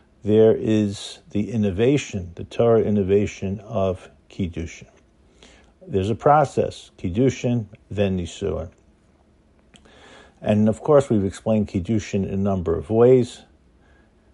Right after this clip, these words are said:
Kesef, Shtar, Bia. We do it today with Kesef. Shtar is an option. Bia is absolutely not an option. Now, the reason why I bring this back in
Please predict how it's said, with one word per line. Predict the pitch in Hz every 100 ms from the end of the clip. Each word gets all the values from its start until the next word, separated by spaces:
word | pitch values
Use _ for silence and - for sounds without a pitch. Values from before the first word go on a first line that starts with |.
| _ -
Kesef, | - 110 - 95
Shtar, | - - 95 90 82
Bia. | - 139 147 131 123 - _ _ _ _ _ _ _ _ _ -
We | 104 104
do | 98 101
it | 95 -
today | 101 98 95 87 - _ _ _ _ _ -
with | 196 92 - - -
Kesef. | - 139 127 - 117 110 - - - _ _
Shtar | - - - 104 101
is | 90
an | 98
option. | 101 117 113 - 113 104 90 92
Bia | 113 113 104 98 -
is | 92 104
absolutely | 101 101 - 95 95 92
not | 90 85
an | 87
option. | 85 82 - - - _ _ _ _ - - - - - - _ -
Now, | 131
the | 143
reason | 196 220 233
why | 143
I |
bring | 127 127 127
this | 123 92
back | - 104 104 -
in | 98 92 85